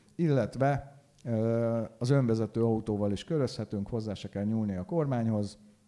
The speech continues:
nagyon jó lesz. Hú, te-, mindenki fellelkesedett. Egyébként harmincnégy fok meleg volt, és ott nincs egy fa, fa se, mert az egy, az egy,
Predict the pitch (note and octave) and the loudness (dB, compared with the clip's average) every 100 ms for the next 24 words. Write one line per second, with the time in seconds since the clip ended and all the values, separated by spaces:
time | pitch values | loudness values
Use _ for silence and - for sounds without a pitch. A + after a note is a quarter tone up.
0 | - A2 G#2 F#2+ F2+ F2 E2+ C#2 - - | -6 -2 0 0 -4 -4 -6 -8 -10 -16
1 | - - A3+ A#2+ - C3+ A2 D3 D#3+ B2 | -16 -12 -8 -8 -4 -6 -4 -2 -2 -2
2 | - - C#3+ E3 E3 D#3 D3+ C#3+ C3+ B2 | -2 2 4 6 4 4 2 4 2 0
3 | - - - _ _ _ - C3+ C3+ C#3 | -6 -20 -20 _ _ _ -4 0 2 0
4 | C3 D3+ D#3 C#3+ B2+ B2 A#2+ - - - | -4 2 4 4 2 -2 -4 -8 -10 -6
5 | C3 D3 C3 C3+ A2+ G#2+ G#2 A2+ C#3+ D#3+ | 2 2 2 0 -2 -2 -2 -2 -2 -2
6 | F3 F#3+ F#3+ - - - - _ - C3 | -2 -2 -4 -10 -16 -18 -20 _ -6 -4
7 | C#3+ C3+ F3+ C#3+ B2 - D3 A#2+ - - | -4 -2 -2 -2 -4 -4 -6 -6 -10 -6
8 | C#3+ B2+ B2 B2 - - - _ - A#2+ | -4 -2 -2 -4 -4 -14 -20 _ -6 -2
9 | B2 B2 B2 B2+ B2 B2+ B2 A#2+ B2+ C3 | -2 -2 -2 0 0 -4 -4 -2 0 -2
10 | C3+ | -6